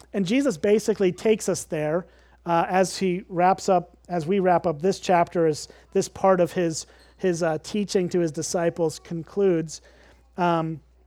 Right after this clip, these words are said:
we're in a section of Scripture called the Upper Room Discourse. It's the section of Scripture where Jesus is teaching his disciples, uh, what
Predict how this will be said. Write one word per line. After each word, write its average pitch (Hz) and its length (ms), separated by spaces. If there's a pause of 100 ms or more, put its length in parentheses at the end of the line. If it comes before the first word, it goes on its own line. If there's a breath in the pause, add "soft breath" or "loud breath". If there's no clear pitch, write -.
(260)
we're 196 220
in 208 80
a 175 60
section 220 420
of 165 80
Scripture 196 360
called 175 300
the 170 320
Upper 196 260
Room 175 260
Discourse. 156 720
It's 170 220
the 165 300 (360 soft breath)
section 233 420
of 180 80
Scripture 202 420
where 170 120
Jesus 190 400
is 160 100
teaching 220 400
his 185 160
disciples, 170 880 (460 soft breath)
uh, 165 400
what 202 460